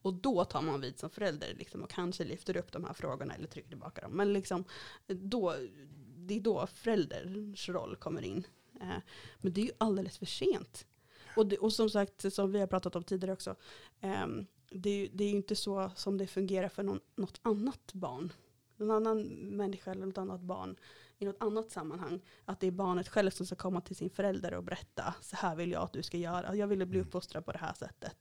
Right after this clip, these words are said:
Speaker 1: Liksom. Jag
Speaker 2: <laughs>
Speaker 1: behöver det här och det här stödet."
Speaker 2: Mm.
Speaker 1: Liksom. Det skulle vara fullständigt bisarrt om man la det på ett barn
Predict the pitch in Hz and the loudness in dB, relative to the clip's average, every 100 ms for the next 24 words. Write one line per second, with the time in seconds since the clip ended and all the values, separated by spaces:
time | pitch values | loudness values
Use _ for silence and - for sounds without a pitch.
0 | - 160 151 160 156 208 214 208 190 190 | 2 6 10 12 12 10 6 6 6 4
1 | 190 175 190 170 - - 175 - - - | 4 2 2 -2 -2 -2 -2 -2 -4 4
2 | 135 104 - - - - 190 - 247 262 | 4 4 -2 -6 -14 -8 -4 2 4 4
3 | 254 208 190 175 170 180 - - 277 190 | 2 2 2 2 0 -4 -2 0 2 2
4 | 226 - - - - - 202 196 202 220 | 0 -8 -16 -18 -18 0 2 6 6 8
5 | 233 196 190 185 - 180 185 214 85 113 | 6 4 2 0 -2 -2 4 4 4 0